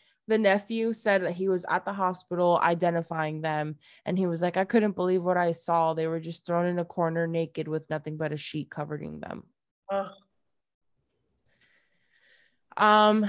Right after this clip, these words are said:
Speaker 1: unfortunately, the death was ruled an accident, but everyone knew that this was no accident. They knew who was behind it, and they knew why. They just couldn't speak up about it,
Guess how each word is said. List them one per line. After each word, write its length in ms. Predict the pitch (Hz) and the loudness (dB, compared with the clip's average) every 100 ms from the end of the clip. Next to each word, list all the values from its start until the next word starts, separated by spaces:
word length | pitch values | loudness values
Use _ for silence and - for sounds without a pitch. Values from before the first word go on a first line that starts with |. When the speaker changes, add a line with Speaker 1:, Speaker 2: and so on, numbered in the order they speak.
| 202 | -2
Speaker 1:
unfortunately, 600 | 220 220 254 302 349 320 285 | -6 2 4 4 2 0 2
the 60 | |
death 260 | 208 202 220 | 4 4 0
was 240 | 254 202 | -4 -2
ruled 180 | 214 220 | -2 0
an 140 | 285 | 0
accident, 520 | 196 165 - 175 180 180 | 0 -2 -6 -4 -4 -4
but 140 | 185 | 0
everyone 480 | 208 220 269 262 226 | 0 2 2 2 2
knew 240 | 196 185 | 2 2
that 160 | 180 165 | 0 -4
this 160 | 180 | -8
was 160 | 190 180 | -6 -2
no 160 | 190 - | -2 0
accident. 520 | 156 156 - 165 165 | -4 -4 -4 -4 -2
They 80 | 165 | -2
knew 160 | 185 | 0
who 180 | 208 233 | 4 4
was 140 | 220 202 | 4 2
behind 400 | 208 190 175 175 | -4 -2 -2 0
it, 100 | 143 | 0
and 140 | 165 | -2
they 80 | 165 | -2
knew 180 | 170 214 | 0 0
why. 400 | 196 151 151 156 | 2 2 0 -2
They 140 | 160 | -4
just 240 | 151 160 | -6 -10
couldn't 220 | - 160 - | -10 -10 -10
speak 280 | - 151 | -14 -10
up 100 | 156 | -10
about 300 | 147 143 120 | -8 -8 -8
it, 180 | 117 110 | -8 -14